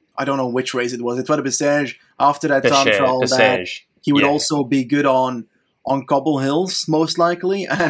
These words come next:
Speaker 1: And he
Speaker 2: Hayter
Speaker 1: showed that
Speaker 2: too.
Speaker 1: today.
Speaker 2: Hayter too.
Speaker 1: Yeah.
Speaker 2: Same, same climb on that T T. Hayter had set a really hot time.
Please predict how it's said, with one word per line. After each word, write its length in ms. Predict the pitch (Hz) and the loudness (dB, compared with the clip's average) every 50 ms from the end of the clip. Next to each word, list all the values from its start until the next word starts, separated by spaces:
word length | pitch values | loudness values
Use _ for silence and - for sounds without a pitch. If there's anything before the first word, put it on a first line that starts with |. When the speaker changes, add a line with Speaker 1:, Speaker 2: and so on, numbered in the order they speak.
| - - _ _ _ _ _ | -4 -6 _ _ _ _ _
Speaker 1:
And 120 | - 123 131 | 4 4 6
he 60 | 147 | 6
Speaker 2:
Hayter 0 | |
Speaker 1:
showed 200 | 180 185 185 190 - | 6 6 4 4 6
that 160 | - 180 180 | 6 8 8
Speaker 2:
too. 60 | 139 | 6
Speaker 1:
today. 280 | - 151 135 139 156 160 | 6 2 2 2 4 4
Speaker 2:
Hayter 300 | 160 156 170 165 180 160 | 4 4 4 2 -2 -4
too. 400 | - - 233 240 156 110 - - _ _ | 0 0 0 2 2 0 -2 -8 _ _
Speaker 1:
Yeah. 200 | - 175 - - - 143 - _ _ | 0 0 0 0 -6 -14 -20 _ _
Speaker 2:
Same, 400 | - - - 165 175 185 185 175 | -2 2 2 4 4 4 2 0
same 500 | - - - - 147 151 160 165 160 160 160 - | -2 2 2 2 4 4 0 -2 -4 -6 -8 -12
climb 420 | - - 139 147 156 151 139 131 | 0 4 6 8 8 8 6 4
on 120 | 127 123 123 | 0 0 0
that 180 | 123 123 - | 0 0 -2
T 220 | - - 135 123 123 | -2 -2 -2 -2 0
T. 200 | - 165 147 120 | 0 0 0 0
Hayter 320 | 101 113 120 127 123 127 113 117 | 2 2 0 0 0 -4 -4 -2
had 180 | 123 127 - | -2 -2 -2
set 180 | - - 131 117 | -2 -2 0 0
a 60 | 117 | 0
really 260 | 110 113 120 123 120 | 0 0 0 0 0
hot 240 | 117 - 127 - - | 0 0 -2 -4 -2
time. 380 | - 131 139 120 98 165 165 | -4 -2 0 0 -2 -2 -6